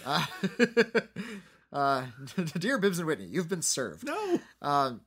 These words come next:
Speaker 1: this is from Nikolai, Yui, Matt, Amy,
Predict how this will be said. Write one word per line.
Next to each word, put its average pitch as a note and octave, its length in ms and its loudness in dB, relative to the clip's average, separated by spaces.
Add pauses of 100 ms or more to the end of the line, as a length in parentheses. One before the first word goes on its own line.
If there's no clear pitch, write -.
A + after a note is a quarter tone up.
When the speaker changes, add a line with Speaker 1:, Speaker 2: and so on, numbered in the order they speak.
(160)
Speaker 1:
this F#3 140 0
is F#3 60 0
from F3 160 -2
Nikolai, C#4 320 2
Yui, E3 480 -2
Matt, D3 420 -6 (100)
Amy, C#3+ 440 -4